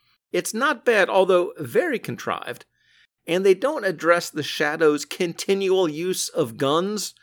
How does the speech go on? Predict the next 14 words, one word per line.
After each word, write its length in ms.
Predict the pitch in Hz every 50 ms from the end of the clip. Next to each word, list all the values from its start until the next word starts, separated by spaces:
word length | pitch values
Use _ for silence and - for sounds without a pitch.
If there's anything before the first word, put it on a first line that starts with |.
| _ _ _ _ _ -
which 280 | 143 135 - - - _ _ _ _ _
Batman 560 | - 131 123 113 - - 143 127 127 131 131 123
is 160 | 113 107 120
not 340 | 120 110 110 104 - - -
such 240 | - 131 117 -
a 40 | 107
fan 280 | - - 113 123 143 165
of. 280 | 214 208 185 - _ _ _ _ _ _ _ _ _ _ _ _ _ _ _ _ _ _ _ _ -
Overall, 460 | 185 220 208 185 190 180 175 170 160
this 180 | 156 165 156 -
was 140 | 151 131 139
a 80 | 127
valiant 560 | 107 104 110 139 143 160 175 196 196 190 - 139
effort, 400 | 135 127 - - 131 123 -